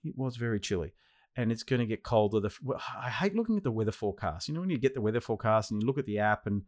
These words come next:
the seven-day forecast to see whether next weekend's gonna be okay. And what does it say? Showers and wind.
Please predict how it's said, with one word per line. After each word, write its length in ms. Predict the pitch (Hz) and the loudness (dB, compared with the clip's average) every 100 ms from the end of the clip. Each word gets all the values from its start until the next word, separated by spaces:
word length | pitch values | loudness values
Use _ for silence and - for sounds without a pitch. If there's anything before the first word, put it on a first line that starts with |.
| _ _ _ | _ _ _
the 80 | 107 | -4
seven-day 440 | - 127 120 113 107 | 2 2 4 4 2
forecast 500 | - 107 - 104 - | 0 -2 -2 -4 -4
to 80 | |
see 120 | - 104 | -2 -2
whether 160 | 101 | 0
next 280 | 101 107 - | 0 -2 -2
weekend's 400 | 104 101 101 98 | -4 -2 -4 -4
gonna 120 | 104 | -4
be 140 | 98 98 | -2 -4
okay. 460 | 92 - 101 101 | -4 -2 -2 -4
And 160 | 98 98 | -4 -4
what 120 | 107 | -2
does 100 | 107 | -4
it 80 | 104 | -6
say? 360 | - 101 104 98 | -2 0 0 -2
Showers 600 | - - 101 101 101 98 | -2 -2 0 0 0 -2
and 120 | 98 | -4
wind. 320 | 101 98 95 | -4 -4 -6